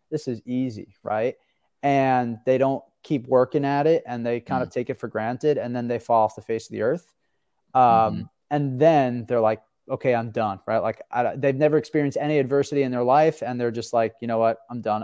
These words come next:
Speaker 1: I'm over. This is stupid. I hate this. I'm out," right?
Speaker 2: Mm-hmm.
Speaker 1: Um, because they've never experienced any adversity, right? 'Cause they've always been amazing.
Speaker 2: Yep.
Speaker 1: Um, and then there's also people that have,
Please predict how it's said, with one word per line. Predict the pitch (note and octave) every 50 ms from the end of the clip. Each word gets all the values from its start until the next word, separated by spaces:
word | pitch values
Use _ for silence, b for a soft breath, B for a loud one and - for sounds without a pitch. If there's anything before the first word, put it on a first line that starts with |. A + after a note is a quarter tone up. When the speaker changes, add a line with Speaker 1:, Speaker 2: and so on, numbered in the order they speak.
| - -
Speaker 1:
I'm | A#2 A#2+
over. | A#2 A#2 A2+ A2 A2+ G#2+ G#2
This | G#2 A2+ - - -
is | A2 G#2
stupid. | - - - C3 B2 - - A#2+ A#2+ A#2 A2 - -
I | A2+ A2+
hate | G2+ A#2+ A#2 A#2 G#2+
this. | - A2 G#2+ - -
I'm | G#2 G#2+
out," | G#2 G2 - - - _ _
right? | - G2+ G#2+ A2+ A#2 -
Speaker 2:
Mm-hmm. | G#2 G2+ G2 G2+ F#2+ F#2 F#2+ - - A#2
Speaker 1:
Um, | A#2+ A2+ G#2+ G#2+
because | G#2 B2 - D#3 C#3+
they've | D3+ D3
never | D#3 D3+ D3+ D#3+
experienced | D3+ - - G3 G3 F3+ - -
any | B2 A#2 A2+
adversity, | G2+ G#2+ G#2+ G2+ - - A2 A2
right? | A2 A2 A2+ C3 -
'Cause | - A2+
they've | A#2 A2+ A#2+
always | B2+ C#3 D3 C3 -
been | C3 B2+
amazing. | B2 C3 C#3+ D#3 C#3 A2+ - - - _ _ _ _ _ _
Speaker 2:
Yep. | - G2 G2+ -
Speaker 1:
Um, | A#2 A#2 A#2 A#2 A#2 -
and | D3 F3
then | G3+ G#3+
there's | G#3 F#3 E3
also | F#3 F3+ F#3+ F#3 - F#3
people | D#3+ - F3 E3+ F#3 G3
that | F3+ D3+ C#3
have, | C3+ B2+